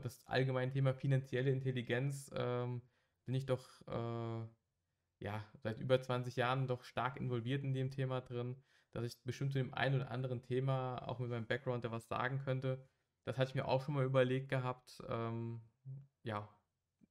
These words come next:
denke, da würde ich auch ein gewisses Sammelsurium auch aus dem Freundesbekanntenkreis dann zusammenbekommen, was man da so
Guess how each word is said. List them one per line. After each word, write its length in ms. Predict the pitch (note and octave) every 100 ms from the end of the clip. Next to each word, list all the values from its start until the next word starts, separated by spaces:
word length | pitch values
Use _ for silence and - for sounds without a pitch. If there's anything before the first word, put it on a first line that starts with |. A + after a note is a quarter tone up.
| _ _
denke, 180 | A#2+ C3+
da 220 | C3+ B2
würde 160 | B2+ D3
ich 80 | -
auch 160 | C3
ein 120 | C3+ C3
gewisses 460 | C3 C3+ C3+ C3+
Sammelsurium 580 | B2 B2+ A#2+ A#2+ C#3 C#3
auch 120 | B2
aus 120 | B2
dem 200 | B2+ A#2+ - - - _ _
Freundesbekanntenkreis 1120 | - A#2+ C#3 C#3 - B2+ A#2+ C3 C3+ - A#2+
dann 200 | - A#2+
zusammenbekommen, 720 | - A2 A2+ B2 B2 - A#2+ A#2
was 160 | A#2
man 140 | A#2 G#2+
da 100 | G#2+
so 240 | A2